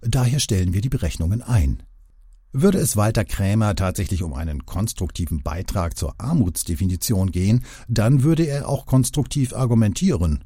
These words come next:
Krämers Botschaft ist jedoch, da man Armut nicht problemlos berechnen kann, sollte man erst gar keine Berechnungen anstellen.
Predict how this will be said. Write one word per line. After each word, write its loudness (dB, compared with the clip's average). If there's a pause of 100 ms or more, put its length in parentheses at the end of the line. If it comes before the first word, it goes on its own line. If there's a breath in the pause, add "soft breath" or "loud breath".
(360)
Krämers 2
Botschaft 0
ist -2
jedoch, -2 (460)
da 0
man 0
Armut 4
nicht 2
problemlos 2
berechnen 2
kann, 6 (180 loud breath)
sollte 2
man 0
erst -6
gar -6
keine -4
Berechnungen -4
anstellen. -4